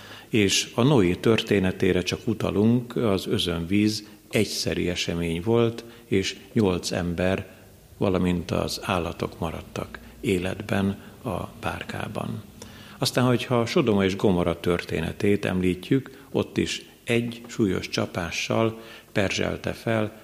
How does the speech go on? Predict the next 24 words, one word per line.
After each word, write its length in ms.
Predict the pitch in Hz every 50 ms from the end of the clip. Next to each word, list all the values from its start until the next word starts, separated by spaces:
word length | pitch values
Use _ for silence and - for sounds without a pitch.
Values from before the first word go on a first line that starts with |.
| -
ezt 280 | - 107 - - - -
a 100 | 92 90 -
két 280 | - 98 85 82 -
elvetemült 720 | - 101 92 85 87 85 - - 82 82 90 85 82 85
gonosz 420 | 87 - 95 85 82 87 - - -
várost, 680 | 120 90 85 92 95 - 123 143 139 - - - - - - - - - - - - - - - - - - - - - - _ _ _ -
és, 460 | 110 98 90 85 - - - - - -
ö, 380 | - 104 98 95 92 92 95 - - - - - - - - - -
hogyha 640 | - - - 110 101 - - - - 107 101 98 95
a 500 | 95 101 - 117 101 92 90 90 90 - - - - - -
tíz 240 | - 190 147 - -
csapás 500 | - 110 92 - - 87 80 - - -
történetét, 1080 | - 101 90 - - - 85 82 82 82 - - - 107 107 113 117 117 - - -
ö, 160 | 117 107 104 101 - - - - - -
áttekintjük, 840 | - - 95 85 - - 107 - - - 135 135 123 - 131 127 -
akkor 320 | 117 110 - - 123 117
elcsodálkozunk. 1080 | - 95 85 82 - - - - 85 80 80 - - - - - - - - 107 - - - - - - - - - - - - - - -
Hát, 380 | - - 151 147 - - - - - -
nem 180 | - 120 120 120
lett 180 | 120 117 120
volna 260 | - 107 104 95 95 98
ereje 520 | - 98 85 85 92 95 101 107 110 104
az 160 | 98 87 -
Úrnak 560 | 104 90 90 85 87 98 95 90 - - -